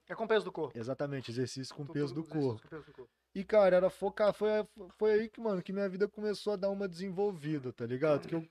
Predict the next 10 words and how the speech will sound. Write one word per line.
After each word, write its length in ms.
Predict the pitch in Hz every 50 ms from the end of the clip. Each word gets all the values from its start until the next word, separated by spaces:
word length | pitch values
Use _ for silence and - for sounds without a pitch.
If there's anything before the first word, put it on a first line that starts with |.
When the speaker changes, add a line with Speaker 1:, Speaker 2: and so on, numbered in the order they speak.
| - 208
Speaker 2:
era 180 | 160 156 160
muito 300 | 156 151 165 185 185 208
disciplinado, 680 | 170 - - 202 185 - 185 175 165 151 151 156 151 135
sempre 260 | - - 170 185 175 _
fui 120 | - 185
dis-, 140 | 160 - - -
muito 400 | 151 147 156 170 190 202 202 202
disciplinado 680 | 165 - - 180 170 - 170 160 151 147 147 139 - _
com 120 | - 147
esporte. 720 | 139 - - _ - 123 131 147 160 160 170 - - -